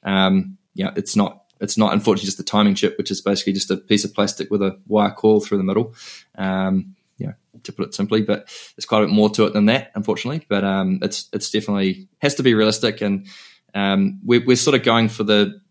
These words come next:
the half distance and the full distance races to start with, because, um, you're already, you know, paying quite a bit for that. So to add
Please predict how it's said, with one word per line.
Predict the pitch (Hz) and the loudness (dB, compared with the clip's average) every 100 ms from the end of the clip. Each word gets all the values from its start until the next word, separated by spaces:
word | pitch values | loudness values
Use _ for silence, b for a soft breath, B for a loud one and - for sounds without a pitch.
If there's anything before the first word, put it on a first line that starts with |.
| _ | _
the | - | -6
half | 107 110 110 | -2 0 0
distance | - 107 107 - | 0 -2 -2 -4
and | 107 | -2
the | 104 | -2
full | 113 107 | 0 -2
distance | 110 107 - | -2 -4 -2
races | 107 104 107 | 0 0 -2
to | - | -6
start | - 104 104 | -2 0 0
with, | 113 - - | -2 -6 -10
because, | 104 101 98 - b b b b _ 101 | -4 -4 -4 -6 b b b b _ -2
um, | 101 98 95 95 | 0 2 2 0
you're | 98 | 2
already, | 110 107 101 - | 4 4 2 -2
you | 101 | -4
know, | 98 | -4
paying | - 117 | -2 0
quite | 110 104 | 0 0
a | 113 | 0
bit | 143 - | 0 -2
for | 117 | 0
that. | 120 - | 0 0
So | - 104 | 0 -2
to | 98 - | -2 0
add | 104 98 | 0 0